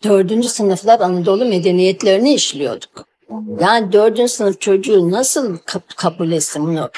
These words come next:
Beşlerde Osmanlı işleniyordu. Yani bu çocuklar şimdi yaydılar ya bunu, yaygın eğitim gibi yaptılar. Hani böyle yavaş yavaş giriyorlar konulara, çok güzel.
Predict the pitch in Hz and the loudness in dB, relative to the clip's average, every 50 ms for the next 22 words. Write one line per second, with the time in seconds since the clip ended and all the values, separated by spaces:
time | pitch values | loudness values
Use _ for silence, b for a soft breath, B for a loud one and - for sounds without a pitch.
0 | - - - - 262 277 262 - - 190 180 175 196 - 277 254 254 247 - - | -16 -12 0 2 2 2 2 2 2 4 4 4 4 4 4 2 2 2 0 0
1 | 269 277 294 294 277 233 185 - - - - 135 131 139 139 131 123 - - - | 2 2 2 2 2 2 0 0 -2 -2 -4 -6 -6 -6 -6 -8 -8 -10 -12 -14
2 | 95 - - _ b b b b b b b b b _ - 180 175 180 196 196 | -16 -16 -18 _ b b b b b b b b b _ -4 -2 0 2 2 2
3 | 196 185 196 233 - - 226 214 220 - - - 196 202 202 - - 226 220 214 | 0 0 -2 -2 0 2 2 2 2 0 -2 0 0 0 0 -2 -2 0 2 2
4 | 214 185 185 208 196 - 240 240 262 302 294 240 196 175 160 165 165 165 165 170 | 4 4 4 2 2 0 0 2 2 2 2 2 2 0 0 0 -2 -2 0 0
5 | 165 156 156 156 156 175 175 170 165 160 - - 180 170 165 160 156 151 143 143 | 0 -2 -2 -2 -2 0 0 0 0 0 -2 -2 -2 -2 -2 -2 -2 -4 -4 -4
6 | 135 135 135 - 147 - 208 240 - - B B B B B B B B - - | -4 -6 -8 -10 -6 -2 0 0 0 -2 B B B B B B B B -6 -4
7 | 208 175 175 175 196 190 180 180 208 240 254 208 190 175 180 - - 185 151 151 | -2 -2 0 2 2 2 4 4 4 4 4 4 4 2 0 0 -2 0 0 0
8 | 156 160 - - 180 175 156 156 151 151 147 147 143 135 135 - - 180 156 151 | -2 -2 -4 -6 -6 -4 -2 0 0 0 2 2 2 0 0 -2 -4 -4 -4 -2
9 | 147 135 147 180 226 381 381 - 294 302 294 - - 220 170 151 139 127 | -2 -2 -2 0 0 -2 0 2 2 2 2 0 -2 -6 -4 -2 -4 -4